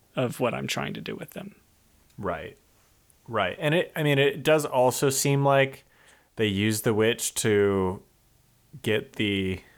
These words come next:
Speaker 2: Shanka to fight,
Speaker 1: Mm-hmm.
Speaker 2: which is pretty powerful,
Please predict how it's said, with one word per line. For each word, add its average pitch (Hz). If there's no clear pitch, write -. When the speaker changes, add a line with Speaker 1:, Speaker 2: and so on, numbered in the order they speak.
Speaker 2:
Shanka 151
to 139
fight, 160
Speaker 1:
Mm-hmm. 117
Speaker 2:
which 131
is 156
pretty 214
powerful, 123